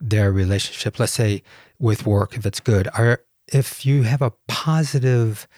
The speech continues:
if work has a positive influence on, on your life, then it can look like this. Like you,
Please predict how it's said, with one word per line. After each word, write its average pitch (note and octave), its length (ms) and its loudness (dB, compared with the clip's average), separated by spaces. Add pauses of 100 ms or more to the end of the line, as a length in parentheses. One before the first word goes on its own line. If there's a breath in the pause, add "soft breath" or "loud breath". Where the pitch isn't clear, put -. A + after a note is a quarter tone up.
(540 loud breath)
if G2+ 180 -2
work D#3 240 2
has C3 200 2
a G2 60 -2
positive - 680 -2
influence G#2+ 460 -2
on, F#2 280 -4 (140)
on G2 120 -4
your F2+ 120 -10
life, F#2 460 -4 (500 soft breath)
then B2 440 0 (120)
it C3+ 100 -2
can C#3 180 4
look C3 120 -2
like A#2+ 180 0
this. - 540 -6
Like G#2+ 360 -4 (360 loud breath)
you, F#2+ 600 0